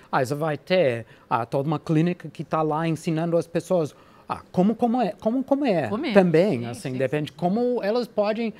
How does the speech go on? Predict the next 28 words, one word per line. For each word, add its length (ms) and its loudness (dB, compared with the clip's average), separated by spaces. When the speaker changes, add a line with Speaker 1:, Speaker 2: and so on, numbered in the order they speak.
Speaker 1:
evitar 560 -4
de 120 -2
entrar 360 -4
no 80 0
hospital, 600 -6
em 80 -6
vez 240 0
de 100 2
ser 280 2
só, 480 4
"Vamos 540 -4
chamar 360 -4
todo 180 -6
mundo 220 -2
pro 120 0
hospital." 600 -2
Se 140 -6
o 40 2
hospital 400 2
tem 260 0
que 120 -2
existir, 680 -2
então 300 -2
parte 380 -8
do 80 -4
hospital 640 -4
deve 260 -6
ser, 280 -4